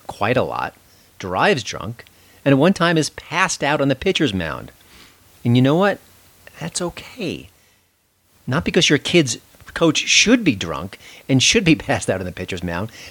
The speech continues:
because sometimes people are flawed in stories, very flawed.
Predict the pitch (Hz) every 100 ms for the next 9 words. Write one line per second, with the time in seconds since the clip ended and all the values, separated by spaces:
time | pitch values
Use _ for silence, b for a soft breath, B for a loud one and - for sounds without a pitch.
0 | - 151 170 - 202 214 254 - - 139
1 | 135 - 117 - - 131 113 107 117 127
2 | 139 - - 175 208 165 87 80 - 233
3 | 254 143 - 80 -